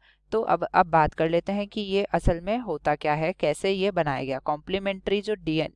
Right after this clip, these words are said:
यहाँ पर आरएनए बन रहा है, जिसकी वजह से ये डीएस बन रहा है, डीएस आरएनए, ये कैसे बनता है?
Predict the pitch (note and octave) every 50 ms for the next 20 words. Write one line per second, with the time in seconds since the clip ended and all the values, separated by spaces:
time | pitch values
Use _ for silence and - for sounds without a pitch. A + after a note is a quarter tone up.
0 | - F3 E3 D#3 D3 - - F3+ F3 - D#3+ D3+ C3+ C#3 D3 D#3 E3 F3 D#3 D3
1 | C#3+ C3+ C#3 D3+ D3+ C#3+ D3 C#3+ D3 - - - D#3+ C#3+ D3 D3+ - E3+ E3+ E3+
2 | D#3 D3+ D#3 D3 D#3 F3 F#3+ - - E3+ D#3+ D3 C#3 C#3+ C#3+ C#3+ D3 D3+ D3 D3
3 | C#3+ D3 D3 - D#3 D3 C#3+ C#3+ C#3+ C#3 D3+ F#3 B3+ - - - - - _ -
4 | G3 C4+ - - F3+ D3+ - - E3 C3+ C3 B2+ B2 - - B2+ B2+ C#3+ C#3 C3+